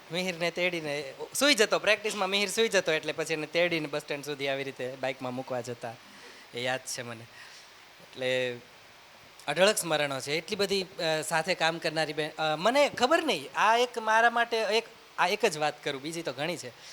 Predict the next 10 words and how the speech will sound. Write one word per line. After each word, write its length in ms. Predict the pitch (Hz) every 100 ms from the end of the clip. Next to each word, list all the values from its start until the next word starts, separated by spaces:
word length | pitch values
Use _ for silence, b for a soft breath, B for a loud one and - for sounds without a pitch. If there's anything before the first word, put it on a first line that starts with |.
| B B
પણ 120 | 214
એક 160 | 240 269
મતે 220 | 240 240
હું 120 | 220
જુદો 280 | 165 196 208
પડું 240 | 175 156 131
છું. 80 | - B B
અમને 280 | 185 247 269
આ, 600 | 240 175 208 240 254 254
અ, 600 | 240 - 208 202 196 190